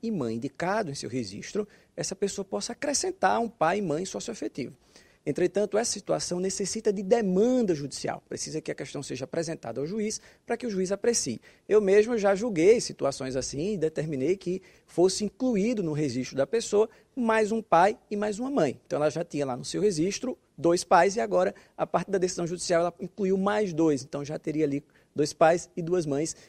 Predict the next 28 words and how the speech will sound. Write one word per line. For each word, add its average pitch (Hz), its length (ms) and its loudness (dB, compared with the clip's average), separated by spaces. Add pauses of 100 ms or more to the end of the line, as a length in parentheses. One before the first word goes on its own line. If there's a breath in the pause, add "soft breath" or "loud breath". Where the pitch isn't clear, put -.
(140 soft breath)
na 147 220 2
sua 208 360 4
certidão 170 360 -2
de 135 80 -4
nascimento 151 600 -4 (280 soft breath)
e 170 280 -4
na 165 220 -2
sua 147 460 0
identidade. 147 640 -4 (240 soft breath)
Mas, - 120 -8
como 180 160 0
eu 202 60 6
disse, 131 240 -4
o - 60 -18
provimento 151 340 -4
cento 180 140 -8
e - 20 -20
quarenta 143 320 -2
e 127 40 -4
nove 160 360 -4 (140)
proíbe 202 680 2 (280 soft breath)
que 156 180 -4
isso 147 100 -8
seja 139 220 -8
feito 147 260 -6
de - 80 -14
forma 170 280 -4
administrativa. 165 720 -6